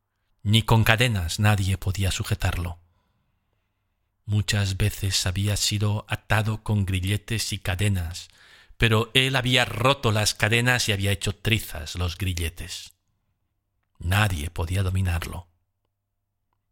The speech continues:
Continuamente, noche y día, andaba entre los sepulcros y por los montes, dando gritos y,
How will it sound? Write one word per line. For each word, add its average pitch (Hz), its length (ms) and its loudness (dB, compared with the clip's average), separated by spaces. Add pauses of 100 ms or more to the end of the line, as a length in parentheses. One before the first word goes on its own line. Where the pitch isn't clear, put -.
(200)
Continuamente, 101 920 2 (240)
noche 107 460 2
y 101 100 0
día, 117 420 2 (300)
andaba 120 560 4
entre 110 260 0
los 101 160 4
sepulcros 104 880 2
y 101 60 0
por 98 240 0
los 95 180 0
montes, 110 640 4 (340)
dando 123 380 4
gritos 120 580 2
y, 104 380 -4